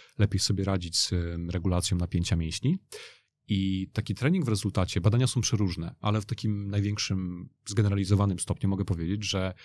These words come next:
taki trening będzie sprawiał, że właśnie stymulujemy tak zwany układ przywspółczulny, odpowiedzialny za rozluźnienie, za spowolnienie procesów metabolicznych. To będzie trening, który możemy wykorzystywać po to, żeby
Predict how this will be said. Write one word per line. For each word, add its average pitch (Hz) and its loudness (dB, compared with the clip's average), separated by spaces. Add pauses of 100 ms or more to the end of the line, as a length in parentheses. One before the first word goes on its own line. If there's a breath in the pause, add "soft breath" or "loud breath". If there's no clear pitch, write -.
(260 soft breath)
taki 104 -2
trening 101 -2
będzie 90 -4
sprawiał, 95 -2 (240 soft breath)
że 101 -2
właśnie 110 2
stymulujemy 98 2
tak 92 -4
zwany 92 -4
układ 85 -8
przywspółczulny, 85 -2
odpowiedzialny 95 -4
za 85 -8
rozluźnienie, 92 2 (360 soft breath)
za 87 -4
spowolnienie 104 2
procesów 104 0
metabolicznych. 90 2 (300)
To - -4
będzie 117 2
trening, 113 2
który 104 2
możemy 101 4
wykorzystywać 95 -4
po - -8
to, 95 0
żeby 87 -4